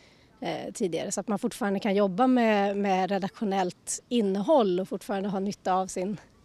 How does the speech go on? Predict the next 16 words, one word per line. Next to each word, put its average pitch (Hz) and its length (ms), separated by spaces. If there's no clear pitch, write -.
journalistiska 214 720
bakgrund. 185 560
Även 208 220
om 190 120
det, 190 160
ja, 190 160
make 202 260
no 214 40
mistake, 214 560
ändå 208 240
är 190 220
P 233 260
R 254 140
man 185 260
sysslar 254 340
med. 208 160